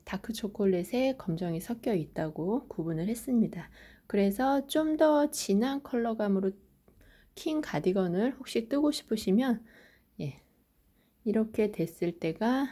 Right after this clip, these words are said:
아무래도 제가 쥐색이랑 섞었을 때보다 훨씬 진하겠죠.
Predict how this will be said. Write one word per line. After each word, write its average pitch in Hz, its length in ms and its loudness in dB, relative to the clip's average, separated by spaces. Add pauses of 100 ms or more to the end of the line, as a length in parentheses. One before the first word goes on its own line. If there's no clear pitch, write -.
(100)
아무래도 170 400 -2
제가 160 260 0
쥐색이랑 208 720 0
섞었을 240 480 -2
때보다 202 480 -2 (480)
훨씬 262 500 0 (140)
진하겠죠. 190 920 0